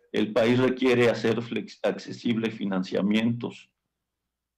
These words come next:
eh, pero también la experiencia de las apis son importantes. Entonces, con esto concluyo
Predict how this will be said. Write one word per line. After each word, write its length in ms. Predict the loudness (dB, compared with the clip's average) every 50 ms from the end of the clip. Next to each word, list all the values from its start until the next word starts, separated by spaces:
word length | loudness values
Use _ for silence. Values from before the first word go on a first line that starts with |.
| _ _
eh, 160 | -4 -4 -4
pero 300 | -2 0 0 2 2 0
también 460 | 0 2 2 4 4 4 2 2 2
la 80 | 2 2
experiencia 720 | 0 -2 -2 -4 0 0 2 0 0 2 2 2 2 2 2
de 240 | 0 -4 -4 -2 -2
las 260 | -2 -2 -4 -2 0
apis 500 | 0 0 0 -2 -6 -8 -8 -10 -20 -20 -16
son 260 | -8 -4 -2 0 2
importantes. 840 | 2 0 0 -2 -4 -6 -4 -4 -4 -4 -4 -8 -12 -20 -20 _ _ _ _ _ _ _ _ _ _
Entonces, 560 | -10 -10 -6 -2 -2 -2 -2 0 0 -2 -2 -2
con 240 | -2 0 0 2
esto 300 | 2 0 0 -2 -2 -2
concluyo 760 | 0 0 0 0 2 2 4 4 4 2 2 -2 -2 -6 -8